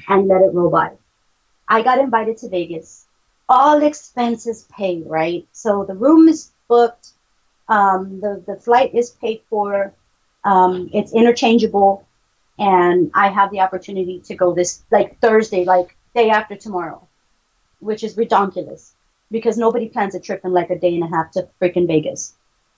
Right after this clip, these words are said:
So I'm like, <laughs> you know, I mean, dude,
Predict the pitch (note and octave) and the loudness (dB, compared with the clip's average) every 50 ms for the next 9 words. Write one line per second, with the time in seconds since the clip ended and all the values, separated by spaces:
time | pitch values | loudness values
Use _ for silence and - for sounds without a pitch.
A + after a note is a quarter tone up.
0 | _ _ _ _ _ _ _ - A3+ G3 F#3+ G3 G3+ - - - _ _ _ _ | _ _ _ _ _ _ _ 0 2 4 4 4 4 2 -4 -10 _ _ _ _
1 | _ _ _ _ _ _ - G#3+ A#3+ C4 B3+ A3+ A3 A3+ A3 A3+ - _ _ _ | _ _ _ _ _ _ -2 0 0 0 -2 -2 -2 -2 -4 -4 -6 _ _ _
2 | _ _ _ - - _ _ _ A3+ - - D4 A#3+ G#3+ - _ _ _ _ _ | _ _ _ -20 -20 _ _ _ -8 -2 0 0 0 0 -2 _ _ _ _ _
3 | _ _ _ _ _ _ - A3 G#3+ - C#4 B3 - - _ _ _ _ _ _ | _ _ _ _ _ _ -4 -4 -2 -2 -2 -4 -4 -6 _ _ _ _ _ _
4 | A#3+ D4+ F#4 F#4 G4 F#4 D4 C4+ C#4 C4+ C#4 C4+ B3+ B3 D4+ D4 B3 A#3 - | 0 2 4 4 4 4 4 2 2 0 -4 -6 -6 -6 -4 -4 -4 -4 -6